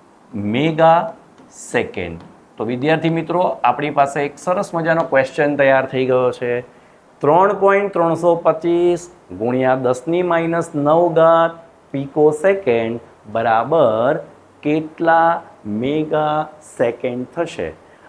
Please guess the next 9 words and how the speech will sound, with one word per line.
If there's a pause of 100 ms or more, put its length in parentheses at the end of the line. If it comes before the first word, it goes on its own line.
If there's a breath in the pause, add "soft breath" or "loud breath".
હવે
આનો
જવાબ
ખૂબ
સરળતાથી
આપણે
લાવી
શકીએ
છીએ